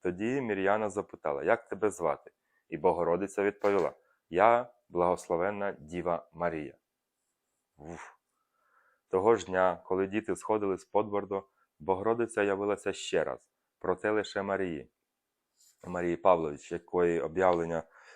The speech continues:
ми мали вчора, двадцять п'ятого числа.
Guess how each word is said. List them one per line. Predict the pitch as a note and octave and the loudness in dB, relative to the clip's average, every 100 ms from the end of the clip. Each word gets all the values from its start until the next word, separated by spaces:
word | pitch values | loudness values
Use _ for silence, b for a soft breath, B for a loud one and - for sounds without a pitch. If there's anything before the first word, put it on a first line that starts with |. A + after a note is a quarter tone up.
| B | B
ми | F2+ F2+ F2+ | -4 -2 -2
мали | F2 F2+ F2 E2+ D#2+ - _ | 0 0 2 0 -4 -12 _
вчора, | - - F#2 F2 F2 - _ _ _ | -16 -2 0 2 -2 -4 _ _ _
двадцять | E2+ F2+ - - | -4 -4 -4 -6
п'ятого | F2 E2+ E2 | -4 -2 -6
числа. | E2 D#2+ - D2+ | -10 -12 -6 -6